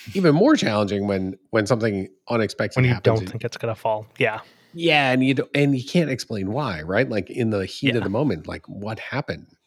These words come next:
Speaker 1: Um,
Speaker 2: Yes.
Speaker 1: and, you know, it was like, "Oh," you know, I mean, fortunately, nobody was hurt and nothing broke.
Speaker 2: That's great.
Speaker 1: So,
Speaker 2: That's
Speaker 1: like,
Speaker 2: great.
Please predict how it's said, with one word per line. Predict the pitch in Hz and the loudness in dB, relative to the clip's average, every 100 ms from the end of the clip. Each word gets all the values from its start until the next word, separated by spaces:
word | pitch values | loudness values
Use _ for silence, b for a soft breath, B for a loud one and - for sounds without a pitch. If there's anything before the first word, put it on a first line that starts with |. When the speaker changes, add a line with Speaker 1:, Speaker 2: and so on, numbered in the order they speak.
| - | 0
Speaker 1:
Um, | 117 110 92 | 2 4 2
Speaker 2:
Yes. | - B B B B B B B B B B B _ _ - | -4 B B B B B B B B B B B _ _ -4
Speaker 1:
and, | 139 139 | 0 2
you | 135 | 2
know, | 117 | 2
it | - 143 | 0 0
was | 131 - | 2 0
like, | 98 - _ | -4 -6 _
"Oh," | 113 127 160 101 92 | 2 6 6 4 0
you | 113 | 2
know, | 127 | 4
I | 127 | 4
mean, | 135 | 2
fortunately, | 120 123 117 131 135 156 - | 4 2 4 2 0 -2 -6
nobody | 104 104 101 113 | -4 -2 -2 -4
was | 104 | -4
hurt | 110 113 - - | -4 -6 -8 -16
and | 95 92 | -12 -6
nothing | 101 101 110 98 | -4 -2 -4 -6
broke. | 85 85 117 - | -6 -4 -4 -6
Speaker 2:
That's | - | -8
great. | - 117 131 - | -4 -4 -6 -10
Speaker 1:
So, | - 107 95 | -4 0 0
Speaker 2:
That's | 92 85 | 0 -4
Speaker 1:
like, | 85 | -4
Speaker 2:
great. | 117 | -6